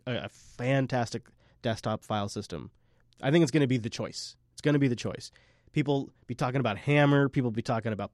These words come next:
Butter F S and Z F S. Those are all great in their own rights, but Bcache F S is where, uh, I'm, I'm betting the future, especially on M V N E. I mean, it's just, it's gonna be a good future, guys. It's gonna be really good.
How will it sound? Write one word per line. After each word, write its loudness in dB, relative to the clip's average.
Butter 4
F 0
S 0
and -8
Z -4
F 0
S. -2
Those 2
are 2
all 6
great 6
in 4
their 4
own 6
rights, 0
but 0
Bcache 0
F -2
S -2
is -6
where, -2
uh, -4
I'm, 0
I'm 0
betting -2
the -6
future, -4
especially -2
on 0
M 0
V 0
N 0
E. 0
I -4
mean, -2
it's -6
just, -12
it's -18
gonna -6
be -10
a -10
good -10
future, -10
guys. -8
It's -14
gonna 0
be 0
really 2
good. 2